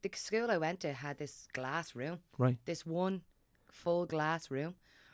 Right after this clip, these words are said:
Speaker 1: <laughs> where everyone had to go for their remedial class. It's
Speaker 2: Ugh.
Speaker 1: ridiculous, right? So when I went into sixth year, that's when, like, you know, everything kind of blew up,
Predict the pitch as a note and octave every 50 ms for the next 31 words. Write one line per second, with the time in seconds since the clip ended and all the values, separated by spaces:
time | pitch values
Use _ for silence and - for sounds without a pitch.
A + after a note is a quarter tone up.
0 | _ - F3 - G3 F#3+ D3+ F3 E3+ D#3+ - G#3 F3+ C#3+ C#3+ - - C#3 - D3+
1 | F3+ G#3 F#3 - - B2+ B2+ B2+ C3 C3+ D3+ G3 C4 B3 A3+ D#3 - - B2+ B2
2 | A#2+ - - D3 C#3+ G#2+ G2+ G#2 - F3+ - A#2 G2+ G2 - - B2 D3+ - -
3 | - - - - - - - - _ - - F#3+ F#3 F3 E3+ E3+ F3 E3+ E3+ E3+
4 | F3 - _ _ - E3+ F3 F3 F#3 F#3 F3+ F3 E3 E3+ D#3+ - D#3 C#3+ C#3 -
5 | - - F3+ F3+ - - D3 C3+ B2+ A#2+ - - C#3 C3 - - C3+ B2 A2+ -
6 | _ - - A#2+ A2 - - C#3 B2 G#2 G#2 G2 - - _ _ _ _ _ -
7 | _ _ _ _ _ _ _ - - D#3 D3 C#3 C#3 - D3 B2+ C#3 C#3 C#3 C3+
8 | - C3+ C3+ C3+ C#3+ C#3+ C#3